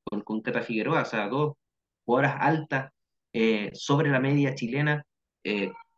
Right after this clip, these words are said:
tienen estatura y, y tienen un, un físico para nivel europeo, y, y esperemos, es que esperemos, ojalá, eh, ocurra que puedan, eh, estar en,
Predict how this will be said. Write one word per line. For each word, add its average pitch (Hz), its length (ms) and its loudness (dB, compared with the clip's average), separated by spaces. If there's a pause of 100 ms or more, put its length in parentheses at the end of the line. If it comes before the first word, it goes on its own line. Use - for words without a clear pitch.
tienen 139 840 2 (100)
estatura 139 800 2
y, 123 640 -4
y 117 100 -6
tienen 160 260 0
un, 147 140 2
un 123 180 0
físico 170 400 -4
para 127 160 2
nivel 127 260 0
europeo, 127 640 0
y, 104 80 -12 (120)
y - 40 -6
esperemos, 156 640 0
es - 100 -10
que - 100 -10
esperemos, 170 340 -2
ojalá, 139 380 2 (340)
eh, 104 260 -6
ocurra 139 560 0 (320)
que 113 80 -2
puedan, 120 800 0
eh, 110 240 0
estar 123 360 0
en, 110 580 -2